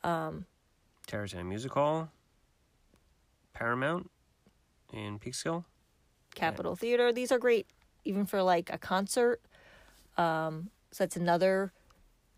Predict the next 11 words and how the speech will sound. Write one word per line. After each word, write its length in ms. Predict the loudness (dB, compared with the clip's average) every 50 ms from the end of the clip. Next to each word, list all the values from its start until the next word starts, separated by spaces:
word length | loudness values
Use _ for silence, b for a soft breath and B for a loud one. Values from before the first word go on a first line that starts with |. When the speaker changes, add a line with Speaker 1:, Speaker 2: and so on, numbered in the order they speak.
| _ -14 -6
Speaker 1:
great 320 | -2 2 4 4 2 2 _ _ _ -10
experience 580 | -8 -6 -4 -4 -4 -2 -2 -2 -2 -2 -4 -2
gift 220 | -2 -2 -2 0 0
where 100 | 0 0
you 100 | 0 0
can 140 | -2 -2
go 280 | 0 2 2 2 2 0
either 220 | -2 -4 -2 -4 -4
together 640 | -4 -4 -4 -2 0 0 2 2 2 2 2 0 -4 _ _ _ _ _ _
or, 640 | -2 0 2 4 4 4 2 2 2 0 -2 -2 -6 b b b b b b b b b b _ -6
um, 540 | -2 0 0 0 0 -2 -2 -4 -6 -10 -12